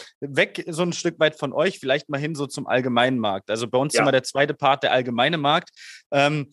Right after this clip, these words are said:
Speaker 1: weil's für mich auch immer sehr interessant und auch für die Zuhörer sehr interessant ist, wie wird denn der Markt aus der Sicht der
Speaker 2: Mhm.
Speaker 1: Industrie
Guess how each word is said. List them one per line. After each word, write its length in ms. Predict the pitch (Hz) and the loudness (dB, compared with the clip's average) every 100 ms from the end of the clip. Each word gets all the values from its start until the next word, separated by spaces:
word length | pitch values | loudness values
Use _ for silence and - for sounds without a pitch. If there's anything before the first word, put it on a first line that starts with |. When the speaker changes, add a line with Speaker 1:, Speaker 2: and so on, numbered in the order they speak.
| _ | _
Speaker 1:
weil's 200 | 139 147 | -2 0
für 100 | 165 | -2
mich 200 | 170 180 | -2 0
auch 200 | 160 180 | 0 0
immer 160 | 185 175 | -2 -4
sehr 180 | 151 170 | -2 -4
interessant 440 | 175 156 170 175 | -6 -2 0 0
und 80 | 147 | 0
auch 120 | 147 | 0
für 80 | 170 | -2
die 100 | 151 | -6
Zuhörer 340 | - 175 165 | -4 -2 0
sehr 140 | 135 147 | 2 0
interessant 380 | 147 135 151 156 | 0 -2 -2 -2
ist, 160 | 135 | -8
wie 200 | 156 160 - | -8 -10 -8
wird 260 | 139 156 | -2 0
denn 120 | 156 147 | 2 2
der 120 | 135 | 4
Markt 360 | 127 156 - | 4 2 0
aus 180 | 143 143 | -2 0
der 260 | - 135 131 - | 2 2 2 -6
Sicht 320 | - 139 185 202 | -4 -2 0 0
der 80 | |
Speaker 2:
Mhm. 60 | 165 | 0
Speaker 1:
Industrie 600 | 156 143 - 185 190 131 | -2 -4 -2 0 0 -4